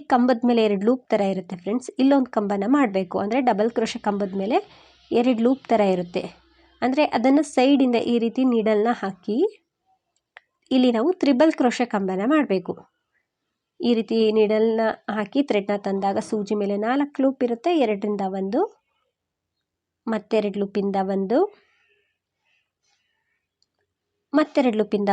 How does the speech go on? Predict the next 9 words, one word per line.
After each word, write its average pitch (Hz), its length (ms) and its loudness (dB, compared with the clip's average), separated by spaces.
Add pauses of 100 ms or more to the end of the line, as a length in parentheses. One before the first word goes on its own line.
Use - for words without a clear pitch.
ಒಂದ್ಸಲ 196 340 -2
ಥ್ರೆಡ್ಡನ್ನ 196 440 -2
ಹೇಳ್ಕೊಂಡ್ರೆ 190 480 -2 (140)
ತ್ರಿಬಲ್ 220 380 2
ಕ್ರೋಶೆ 196 240 -4 (100)
ಕಂಬ 269 180 4 (100)
ಆಗುತ್ತೆ. 175 320 -4 (1300)
ಕಂಬ 208 240 0 (120)
ಆದ್ಮೇಲೆ 196 380 -2